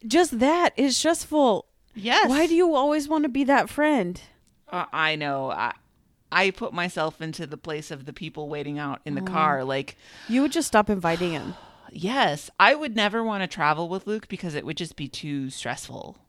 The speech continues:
Speaker 2: for me, frankly.
Speaker 1: Yeah, I'm really excited and stressed about this, it, uh, this Australia trip.
Speaker 2: Yes.
Speaker 1: To
Speaker 2: And,
Speaker 1: see how it goes.
Speaker 2: and I am much more of an Andrew.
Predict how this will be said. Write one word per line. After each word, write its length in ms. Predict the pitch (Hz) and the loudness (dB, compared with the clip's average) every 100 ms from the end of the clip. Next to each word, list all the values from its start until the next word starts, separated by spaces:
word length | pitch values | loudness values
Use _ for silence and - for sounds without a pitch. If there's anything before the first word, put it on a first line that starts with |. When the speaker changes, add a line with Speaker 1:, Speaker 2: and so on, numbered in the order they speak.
| _ _ - | _ _ -14
Speaker 2:
for 120 | 151 | -10
me, 400 | 139 - - - _ _ _ _ _ | -10 -10 -16 -18 _ _ _ _ _
frankly. 420 | 147 135 113 - | -14 -12 -12 -8
Speaker 1:
Yeah, 180 | 185 175 | -4 -2
I'm 300 | 190 220 214 | -2 -2 -2
really 580 | 196 202 196 202 190 185 _ _ _ _ _ | 0 0 0 0 0 -4 _ _ _ _ _
excited 920 | 190 190 - - 196 196 196 202 196 - - | -4 -2 -4 2 4 6 6 4 2 -4 -2
and 240 | 185 180 | 0 0
stressed 460 | - 190 170 - 180 | 0 2 2 2 -4
about 340 | 175 160 - | 0 0 0
this, 260 | 170 - - _ _ | -4 -4 -14 _ _
it, 180 | 175 170 - - | -6 -6 -8 -8
uh, 80 | 170 | -6
this 220 | 170 170 156 | -4 -4 -4
Australia 420 | 165 - - - | -4 -4 -6 -6
trip. 340 | - - - - - | -6 -10 -10 -20 -16
Speaker 2:
Yes. 480 | 175 175 143 - - - - - - | -4 -2 -2 -6 -16 -20 -20 -18 -2
Speaker 1:
To 40 | 240 | -2
Speaker 2:
And, 80 | 233 | -2
Speaker 1:
see 100 | 185 | -4
how 200 | 175 - | -4 -6
it 80 | |
goes. 100 | - | -4
Speaker 2:
and 100 | 226 - | -4 0
I 200 | 226 311 | 2 2
am 100 | 269 | 0
much 480 | 220 208 220 - - | 0 0 -2 -4 -6
more 480 | 196 170 156 151 - | -2 -2 -2 -2 -2
of 180 | 156 147 | -2 -2
an 120 | 143 | -4
Andrew. 520 | - 143 143 135 | -4 -4 -6 -6